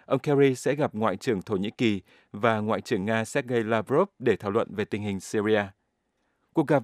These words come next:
với Ngoại trưởng Lavrov dự kiến sẽ bao gồm quyết định của Nga không trao người tiết lộ các thông tin tình báo Edward Snowden cho phía Mỹ. Trong những tuần vừa qua, Bắc Triều Tiên đã đề xuất tái khởi động các cuộc đàm phán đã bị đình trệ, mà cho tới năm hai nghìn không trăm không tám vẫn mang lại cho đất nước nghèo khó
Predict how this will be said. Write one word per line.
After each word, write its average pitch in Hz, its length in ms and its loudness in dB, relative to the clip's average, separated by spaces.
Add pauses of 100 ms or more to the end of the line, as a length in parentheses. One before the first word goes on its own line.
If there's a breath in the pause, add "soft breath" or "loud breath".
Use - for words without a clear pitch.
với 135 160 4
Ngoại 156 160 -2
trưởng 104 220 -4
Lavrov 127 400 2
dự 180 200 2
kiến 123 260 0
sẽ 127 180 -2
bao 135 180 0
gồm 113 240 2 (260 soft breath)
quyết 185 100 4
định 131 180 2
của 104 120 -2
Nga 113 260 0 (320 soft breath)
không 127 240 0
trao 120 200 -2
người 110 180 0
tiết 143 180 -4
lộ 120 140 4
các - 140 -6
thông 127 140 -6
tin 120 160 -2
tình 95 200 -4
báo 95 180 0
Edward 131 280 -4
Snowden 107 600 -2
cho 104 140 -2
phía 101 160 -4
Mỹ. 101 260 -2 (1160)
Trong 151 140 2
những 143 120 -2
tuần 123 160 0
vừa 101 120 2
qua, 117 300 2 (240 soft breath)
Bắc - 140 0
Triều 120 140 4
Tiên 135 360 0
đã 123 220 2
đề 135 160 0
xuất - 280 -4
tái 120 140 4
khởi 117 180 0
động 110 200 2
các 175 80 -2
cuộc 127 140 -4
đàm 98 180 0
phán 104 320 -4
đã 139 100 -4
bị 143 120 -2
đình 98 180 -4
trệ, 101 240 0 (500 soft breath)
mà 123 200 2
cho 147 120 -6
tới 165 120 -4
năm 147 200 -2
hai 131 180 -4
nghìn 110 140 0
không 117 160 -8
trăm 113 160 -4
không 117 140 -6
tám 107 320 -2
vẫn 135 300 0
mang 127 180 -2
lại 117 240 0
cho 123 120 -8
đất 143 100 -2
nước 180 160 -2
nghèo 107 180 0
khó 101 360 -2